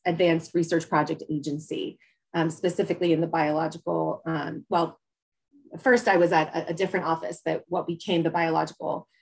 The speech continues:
um, technologies office at darpa, which was, um, an incredible experience. I was in the role of a ceta, which is a, a science and engineering, um,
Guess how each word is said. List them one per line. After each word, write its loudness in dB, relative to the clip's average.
um, 0
technologies 0
office -2
at -2
darpa, 2
which 0
was, 2
um, -4
an 0
incredible 4
experience. 0
I 4
was 2
in -4
the 0
role 2
of 0
a 0
ceta, 4
which -4
is -2
a, 2
a -4
science 0
and -2
engineering, 0
um, 2